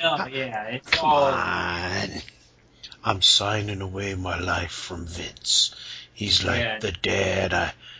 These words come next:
Speaker 2: like my second father." And Bret Hart is fucking nuts. I mean, the guy never smartened his kids up to it or anything, so I don't see him ever being the one to say it was a work, but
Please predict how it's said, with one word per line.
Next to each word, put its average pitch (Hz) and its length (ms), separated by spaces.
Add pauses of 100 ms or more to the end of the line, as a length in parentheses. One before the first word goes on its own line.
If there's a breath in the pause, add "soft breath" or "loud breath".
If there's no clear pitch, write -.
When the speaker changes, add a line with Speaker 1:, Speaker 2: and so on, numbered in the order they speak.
(180 loud breath)
Speaker 2:
like 85 300
my 90 160
second 92 520
father." - 380
And 156 100
Bret 247 200
Hart 90 240
is 95 160
fucking - 360
nuts. 92 320
I 78 60
mean, 90 160
the 90 60
guy 113 160
never 82 240
smartened - 460
his - 140
kids 101 380
up 101 220
to 107 220
it 98 120
or 95 100
anything, 101 460
so 98 220 (440 loud breath)
I 156 160
don't 180 180
see 98 200
him 107 300
ever 90 240
being 85 240
the 85 80
one 82 300
to 80 60
say 85 300
it 82 140
was 82 180
a 87 80
work, 85 440
but 92 180